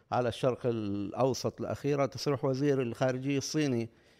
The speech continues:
آه، التي يقول فيها بأنه هذه الهجمة الدبلوماسية الصينية،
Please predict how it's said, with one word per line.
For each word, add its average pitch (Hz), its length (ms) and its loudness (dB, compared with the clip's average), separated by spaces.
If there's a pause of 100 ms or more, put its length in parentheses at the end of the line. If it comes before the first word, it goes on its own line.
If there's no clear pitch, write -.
(160)
آه، 117 420 2
التي 135 360 -2
يقول 127 380 -2
فيها 139 300 2
بأنه 120 640 0 (360)
هذه 147 500 6
الهجمة 135 640 4
الدبلوماسية 127 880 2
الصينية، 131 760 0